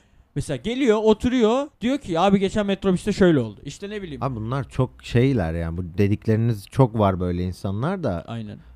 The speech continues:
Speaker 2: Hani bunlar cidden full öyleler. Yani şey
Speaker 1: İşte tamam, kendileri için yaşamıyorlar, sıkıntıları
Speaker 2: Sen
Speaker 1: var
Speaker 2: mesela
Speaker 1: diyorum.
Speaker 2: Nepal'e gittin atıyorum.
Speaker 1: Aynen.
Speaker 2: Yani bir bilinsin istemez misin? Ben, yani Kubilay olarak
Speaker 1: Tamam,
Speaker 2: cevap da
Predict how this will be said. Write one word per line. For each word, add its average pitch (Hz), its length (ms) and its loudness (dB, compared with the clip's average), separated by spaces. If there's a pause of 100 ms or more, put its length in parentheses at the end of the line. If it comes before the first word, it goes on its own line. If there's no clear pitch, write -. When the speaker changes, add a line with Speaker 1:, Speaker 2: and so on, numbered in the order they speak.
Speaker 2:
Hani 101 120 -4
bunlar 123 240 2
cidden 127 440 -4
full 139 260 0
öyleler. 87 480 2 (760)
Yani 101 300 -6
şey 131 180 -4
Speaker 1:
İşte 165 180 -4
tamam, 202 380 -10
kendileri 190 400 -6
için 254 160 -10
yaşamıyorlar, 240 540 -4
sıkıntıları - 440 -14
Speaker 2:
Sen 151 100 2
Speaker 1:
var 170 40 2
Speaker 2:
mesela 160 80 0 (100)
Speaker 1:
diyorum. 160 80 0
Speaker 2:
Nepal'e 151 320 2
gittin 85 280 -8
atıyorum. 80 500 -8
Speaker 1:
Aynen. 131 380 -6 (340)
Speaker 2:
Yani 101 260 -4
bir 139 180 -2 (300)
bilinsin 131 420 -2
istemez 170 440 -6
misin? 101 260 -8
Ben, 117 100 0
yani 113 160 -4
Kubilay 185 380 -2
olarak 202 220 -2
Speaker 1:
Tamam, 143 120 -6
Speaker 2:
cevap 185 140 2
da - 20 2